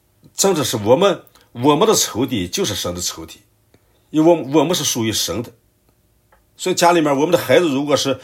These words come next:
跟某一个人有，有了这个很对立的时候，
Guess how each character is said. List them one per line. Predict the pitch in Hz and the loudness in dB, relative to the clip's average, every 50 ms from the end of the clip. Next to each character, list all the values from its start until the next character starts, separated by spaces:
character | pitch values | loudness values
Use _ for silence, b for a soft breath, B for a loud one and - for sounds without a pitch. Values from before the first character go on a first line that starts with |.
| B B B B B B | B B B B B B
跟 | - 147 143 147 | -2 -2 0 2
某 | 127 120 127 | 2 4 4
一 | 147 170 180 | 4 2 2
个 | 156 143 | 2 2
人 | 120 120 123 120 120 | 2 2 0 0 -2
有， | 120 113 123 131 | -4 -4 -4 -4
有 | 117 113 120 131 | -4 -2 -2 0
了 | 151 147 - - - _ - 92 - | 0 -2 -2 -6 -10 _ -20 -20 -16
这 | - - 147 131 | -10 -8 -6 -4
个 | 120 117 110 110 - _ _ _ _ _ | -2 -4 -4 -6 -10 _ _ _ _ _
很 | - - - 135 131 | -12 -8 -8 -8 0
对 | - 196 160 127 | 2 4 4 4
立 | 135 135 | 2 -2
的 | 117 | -4
时 | 101 - - 98 | -4 -4 -4 -4
候， | 92 120 113 87 - - _ | -2 -2 -2 -2 -4 -6 _